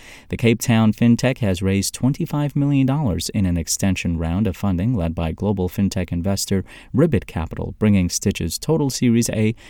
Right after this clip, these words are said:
to forty-six million dollars. Existing backers include C R E Ventures, PayPal Ventures, and Raba Partnership, participated in the round. This is Ribbit Capital's third investment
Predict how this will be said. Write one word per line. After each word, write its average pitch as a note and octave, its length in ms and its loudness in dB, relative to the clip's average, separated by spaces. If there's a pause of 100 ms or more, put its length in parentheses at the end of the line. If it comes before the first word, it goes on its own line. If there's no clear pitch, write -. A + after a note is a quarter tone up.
(160)
to A2 100 -2
forty-six - 640 -2
million E2 360 0
dollars. E2 520 -4 (320)
Existing F#2+ 460 2
backers G#2 420 0
include G#2+ 360 2
C G2 180 0
R E2+ 160 2
E E2 100 -2
Ventures, B2+ 480 0
PayPal C3 480 0
Ventures, A#2+ 400 0
and B2 220 0
Raba A#2 340 0
Partnership, F2 640 -2 (320)
participated F2 720 -2
in E2+ 140 0
the E2 100 -2
round. G2 460 0 (300)
This B2 140 2
is F3 160 2
Ribbit C3+ 280 2
Capital's B2 500 0
third A#2 240 2
investment B2 580 2